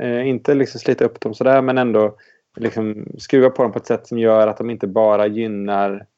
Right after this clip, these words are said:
eh, individ och det, eh, det enskilda, utan också,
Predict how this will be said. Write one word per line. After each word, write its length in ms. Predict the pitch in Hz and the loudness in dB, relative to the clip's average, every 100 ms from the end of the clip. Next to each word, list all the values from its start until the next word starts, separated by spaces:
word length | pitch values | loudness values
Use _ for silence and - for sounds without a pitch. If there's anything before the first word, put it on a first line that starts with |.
| - | -14
eh, 220 | 50 50 - _ | -10 -12 -14 _
individ 640 | - 127 113 113 139 123 101 | 0 2 4 4 4 4 2
och 240 | 98 - | -2 -6
det, 260 | - 62 53 - - - | -12 -4 -4 -4 -8 -4
eh, 340 | 60 58 58 - - - - - _ _ 156 135 | 0 0 0 -4 -12 -14 -14 -16 _ _ -16 -12
det 260 | 143 160 139 | -4 0 2
enskilda, 580 | 123 - 135 131 143 | 2 2 2 4 4
utan 280 | 120 107 117 | 4 2 0
också, 460 | 110 - - 113 | -2 -4 -2 -2